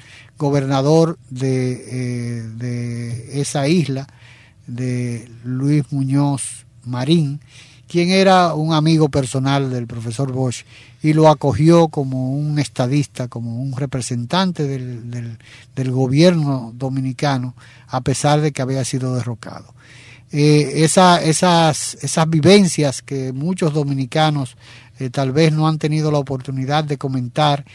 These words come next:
y muchos que tal vez, eh, como est-, estoy tratando de ubicar una cantidad de amigos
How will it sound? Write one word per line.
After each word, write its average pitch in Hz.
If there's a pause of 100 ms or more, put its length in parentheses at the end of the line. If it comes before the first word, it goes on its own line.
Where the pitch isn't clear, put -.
(300)
y 160
muchos 214
que 196
tal 165
vez, 185
eh, 135
como 139
est-, -
estoy 143
tratando 165
de 143
ubicar 139
una 156
cantidad 147
de 147
amigos 143